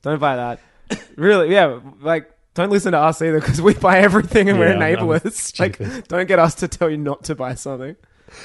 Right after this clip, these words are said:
Speaker 2: Well, yeah, I'm going through a, I'm listing a hundred games that I'm going to spend money on
Speaker 1: Oh, yeah,
Speaker 2: in the
Speaker 1: you've
Speaker 2: next
Speaker 1: literally,
Speaker 2: year.
Speaker 1: like, this has been, like, a couple K that you've
Speaker 2: <laughs>
Speaker 1: already put
Speaker 2: Yeah.
Speaker 1: aside.
Speaker 2: Um,
Speaker 1: And I won't buy them, and then I'll, uh,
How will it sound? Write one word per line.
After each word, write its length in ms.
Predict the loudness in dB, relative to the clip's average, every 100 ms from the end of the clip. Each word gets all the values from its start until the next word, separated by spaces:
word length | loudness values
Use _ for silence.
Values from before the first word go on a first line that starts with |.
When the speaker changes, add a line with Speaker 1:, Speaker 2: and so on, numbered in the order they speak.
| -20 -6
Speaker 2:
Well, 160 | -2
yeah, 160 | 2 2
I'm 80 | 2
going 240 | 0 0
through 300 | -2 -2 -2
a, 20 | -2
I'm 160 | -2
listing 380 | -2 -2 -4 -8
a 100 | -8 -4
hundred 360 | -2 0 0
games 380 | 0 -4 -4 -6
that 100 | -8
I'm 100 | -6
going 160 | -6 -6
to 60 |
spend 280 | -8 -10 -10
money 240 | -10 -10 -10
on 240 | -12 -8
Speaker 1:
Oh, 60 | -4
yeah, 200 | 0 0
Speaker 2:
in 60 | 0
the 60 |
Speaker 1:
you've 80 | -2
Speaker 2:
next 160 | 0 0
Speaker 1:
literally, 280 | 0 0 0
Speaker 2:
year. 60 | -2
Speaker 1:
like, 340 | -4 -6 -10 _
this 280 | -10 -8 -6
has 120 | -10
been, 240 | -6 -6 -6
like, 160 | -10
a 60 | -10
couple 300 | -10 -8 -10
K 320 | -10 -8 -10
that 180 | -10 -12
you've 300 | -6 -6 -6
Speaker 2:
<laughs> 60 | -4
Speaker 1:
already 300 | -4 -2 -4
put 100 | -4
Speaker 2:
Yeah. 60 | -6
Speaker 1:
aside. 360 | -6 -12 -16 _ _ -20 -20 -20 -20 -6
Speaker 2:
Um, 280 | -4 -2 -6
Speaker 1:
And 200 | -4 0
I 100 | 0
won't 240 | 0 -4
buy 200 | -6 -6
them, 180 | -8 -10
and 200 | -12 -12
then 140 | -14
I'll, 240 | -14 -14 -14
uh, 320 | -16 -16